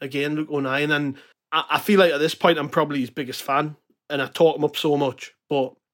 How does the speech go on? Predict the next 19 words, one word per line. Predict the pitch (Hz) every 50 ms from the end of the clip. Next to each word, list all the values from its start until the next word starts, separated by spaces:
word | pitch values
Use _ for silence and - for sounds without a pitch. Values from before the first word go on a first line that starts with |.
| _ _ - - -
it's | 156 -
with | 208 247 185
merit. | 170 160 156 185 254 - - - _ _ _ _ _ _ -
I | -
keep | - - 226 214
coming | - 214 190 170
back | 143 151 - -
to | 208
this. | 208 220 214 - - - - - _ _ _ _ _ _ _ _ -
The | 170
majority | 180 170 - 247 240 262 269 247 233
of | 214 -
fans, | - 220 208 190 175 156 156
I | 151
think, | 143 - - 180 160 143 131 131 127 - - - _ -
when | 160 160
we | 160 160
got | 160 175 165 - -
promoted, | - 165 156 156 156 147 147 143 131 117 117 117 117